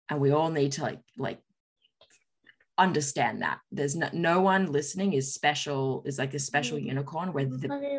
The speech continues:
Speaker 1: there's a
Speaker 2: wants
Speaker 1: pill for them, but not for everyone else. I like that. <laughs>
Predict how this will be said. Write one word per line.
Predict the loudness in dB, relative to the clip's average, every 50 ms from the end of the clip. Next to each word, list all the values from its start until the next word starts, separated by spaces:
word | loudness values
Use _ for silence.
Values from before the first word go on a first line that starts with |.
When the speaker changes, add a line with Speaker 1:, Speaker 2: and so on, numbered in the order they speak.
| -2 0
Speaker 1:
there's | 0 0
a | 0
Speaker 2:
wants | -2 -2 0
Speaker 1:
pill | 0 2 2
for | 0 0 -4
them, | -4 -2 0 0 0 0 -2 -4
but | -4 -4 -6
not | -6 -6 -6 -6
for | -6 -6
everyone | -6 -6 -6 -8 -8 -8 -8
else. | -10 -10 -12 -12 -14 -14 -16 _ -20 -20 -20 -20 -20 -20 -20 -20 -20 -20 -20 _ _ -14 -12 -8 -4 -2
I | 0 0
like | 0 0 -2 -2
that. | -4 -4 -4 -6 -10 _ _ _ 4
<laughs> | 4 4